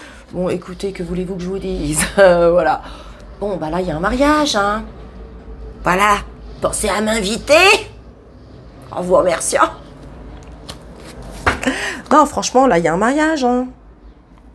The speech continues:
Bon. Mais c'est vrai qu'on vous dit de prendre un chemin, par contre. Ouais.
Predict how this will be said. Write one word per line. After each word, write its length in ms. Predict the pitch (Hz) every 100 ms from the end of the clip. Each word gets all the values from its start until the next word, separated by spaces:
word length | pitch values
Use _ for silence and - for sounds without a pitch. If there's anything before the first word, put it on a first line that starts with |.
| -
Bon. 200 | 180 170 - - - - -
Mais 80 | 180
c'est 140 | 185 208
vrai 160 | 254
qu'on 140 | - 277
vous 120 | 220
dit 120 | 277
de 100 | 262
prendre 300 | 247 262 262
un 60 | 302
chemin, 440 | - 381 277 240
par 260 | 233 180 -
contre. 400 | - 180 - - - 175 - - - - - - - - - - - - - - - - - - - - - - - - - - - - - - - - -
Ouais. 180 | 160